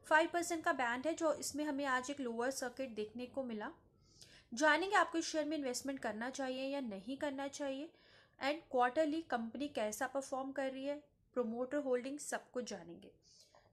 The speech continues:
and एक शॉर्ट टर्म टारगेट भी प्रोवाइड करूँगी। टर्नओवर है कंपनी का टू पॉइंट वन थ्री करोड़ का, मार्केट कैप काफ़ी कम है, वन हंड्रेड थ्री करोड़ का। सोचिए,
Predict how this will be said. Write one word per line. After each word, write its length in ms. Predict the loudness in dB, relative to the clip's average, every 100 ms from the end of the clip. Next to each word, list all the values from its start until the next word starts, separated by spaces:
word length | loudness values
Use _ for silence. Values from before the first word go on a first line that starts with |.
| _ _ 2
and 460 | 2 2 -6 -6
एक 100 | -4
शॉर्ट 260 | 0 0 0 2
टर्म 120 | 2 2
टारगेट 360 | 0 0 -4
भी 100 | -4
प्रोवाइड 400 | -4 -2 -2 -4 -8
करूँगी। 340 | -12 -12 -18 -20 -20 -20 _ -20 -20 -10 6
टर्नओवर 560 | 8 8 6 2 4
है 60 | 4
कंपनी 380 | 4 -2 -4 -8
का 160 | -2 -2 -4 -10 -2
टू 180 | 0 0
पॉइंट 280 | 4 4 4
वन 160 | 0 -2 -2
थ्री 140 | -4
करोड़ 380 | 0 -2 -2 -4 -4
का, 140 | -6 -6 -20 -20 _ -4
मार्केट 440 | 4 4 2 -6
कैप 220 | -2 -4 0
काफ़ी 320 | 2 2 0
कम 260 | 0 -2 -2
है, 80 | -10
वन 280 | 0 0 2
हंड्रेड 420 | 0 0 -2 -4
थ्री 200 | -2 -2
करोड़ 340 | 0 -2 -2 -10 -16
का। 100 | -20 _ _ -20 -20 _
सोचिए, 580 | -4 0 0 0 -2 -2